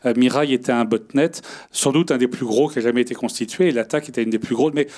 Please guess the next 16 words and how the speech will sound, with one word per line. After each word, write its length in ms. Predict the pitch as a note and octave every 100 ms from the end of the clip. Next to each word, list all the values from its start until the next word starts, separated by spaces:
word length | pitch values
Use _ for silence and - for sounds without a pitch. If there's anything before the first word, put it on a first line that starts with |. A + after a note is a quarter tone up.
| - -
en 60 | E3+
matière 240 | D#3 F3
d'attaque 280 | E3+ E3 -
par 120 | D#3
déni 200 | D3 D3+
de 40 | D3+
service, 400 | - C#3+ F3+ -
chacune 340 | D#3 - F3
est 80 | D3+
plus 140 | -
grosse 240 | B2+ D3+ -
que 80 | C3
la 80 |
précédente. 500 | A#2+ B2+ C3 A#2+ A2
Donc, 220 | G#2+ A2
euh, 140 | B2